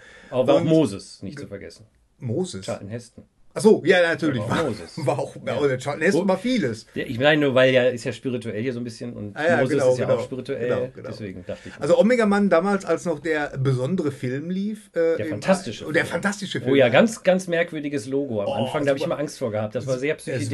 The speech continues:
Speaker 2: auch,
Speaker 1: psychedelisch und
Speaker 2: ja,
Speaker 1: sehr creepy.
Speaker 2: das war, das war sehr psychedelisch
Speaker 1: Jetzt
Speaker 2: und
Speaker 1: daten wir uns
Speaker 2: also
Speaker 1: aber
Speaker 2: kann man,
Speaker 1: ganz
Speaker 2: kann man
Speaker 1: besonders.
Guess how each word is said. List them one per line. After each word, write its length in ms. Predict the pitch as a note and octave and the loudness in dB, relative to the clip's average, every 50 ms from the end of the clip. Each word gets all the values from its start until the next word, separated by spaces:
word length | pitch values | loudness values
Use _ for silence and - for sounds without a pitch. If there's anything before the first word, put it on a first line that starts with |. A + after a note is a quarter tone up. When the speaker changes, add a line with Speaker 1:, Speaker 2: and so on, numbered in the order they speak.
| - | 2
Speaker 2:
auch, 60 | - | 2
Speaker 1:
psychedelisch 300 | - - E3+ E3 - - | 2 2 0 -2 -2 -4
und 120 | - D3 C#3 | -4 -4 -4
Speaker 2:
ja, 60 | C3+ | -2
Speaker 1:
sehr 100 | C#3+ D3 | -4 -6
creepy. 300 | C3+ - - C3+ A#2+ A2 | -6 -4 -4 -6 -4 -4
Speaker 2:
das 240 | G#2 F#2 - - C3+ | -6 -8 -8 -6 -6
war, 200 | C3 A#2+ A#2 A#2 A2 | -4 -4 -2 -4 -4
das 260 | G#2+ A#2 A2 - - | -6 -8 -8 -8 -6
war 240 | B2 A2+ A2+ A2 A2 | -6 -4 -2 -2 -4
sehr 180 | G#2+ A#2 A2+ | -4 -4 -6
psychedelisch 540 | G#2+ A2 - A2+ G2+ G2+ G#2+ G2+ G#2+ G2+ G2+ G#2 G#2 G#2 | -6 -6 -10 -12 -10 -10 -10 -8 -8 -6 -6 -6 -8 -10
Speaker 1:
Jetzt 60 | A#2+ B2 | -10 -6
Speaker 2:
und 40 | A#2 | -4
Speaker 1:
daten 160 | A2 A2+ A2+ - | -4 -4 -2 -4
wir 60 | A2 | -6
uns 80 | G2+ G#2+ | -6 -4
Speaker 2:
also 120 | C3 C3 B2+ | -4 -4 -2
Speaker 1:
aber 60 | - | 0
Speaker 2:
kann 80 | F3+ G3 | 2 2
man, 80 | G#3 G3 | 2 2
Speaker 1:
ganz 100 | F3 - | 0 0
Speaker 2:
kann 120 | E3+ F3+ F#3+ | 0 2 2
man 100 | G3 F#3 | 2 2
Speaker 1:
besonders. 220 | F#3+ F#3+ G3 G3+ | 2 4 4 4